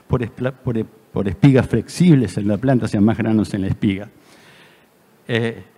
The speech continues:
y cae el rendimiento, si no quedamos cortos, para ese ambiente que quería noventa mil, le ponemos sesenta o cincuenta o cuarenta mil plantas. Y lo más riesgoso, si miran la línea de puntos negros, es cómo la barranca cae marcadamente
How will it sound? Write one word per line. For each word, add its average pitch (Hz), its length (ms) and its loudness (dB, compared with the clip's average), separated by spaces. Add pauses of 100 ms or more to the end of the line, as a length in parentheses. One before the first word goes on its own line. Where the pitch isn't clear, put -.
(220)
y 139 80 4
cae 175 220 4
el 156 80 8
rendimiento, 165 640 4
si 135 120 0
no 117 120 2
quedamos 117 320 2
cortos, 175 840 2
para 139 200 2
ese 151 160 0
ambiente 156 440 4
que 117 140 -2
quería 131 220 2
noventa 127 420 2
mil, 185 260 0
le 117 120 0
ponemos 120 400 -2
sesenta 143 440 -2
o 117 40 0
cincuenta 120 500 0
o 110 60 4
cuarenta 104 380 -2
mil 104 180 0
plantas. 92 580 -14 (720)
Y 131 80 4
lo 117 160 6
más 175 180 4
riesgoso, 170 600 6
si - 180 0
miran 120 240 2
la 107 300 -4
línea 117 300 -4
de 113 60 -2
puntos 120 340 -2
negros, 143 480 0 (200)
es 139 240 -8
cómo 185 360 0
la 143 120 0
barranca 143 680 -4
cae 156 500 0 (960)
marcadamente 127 960 0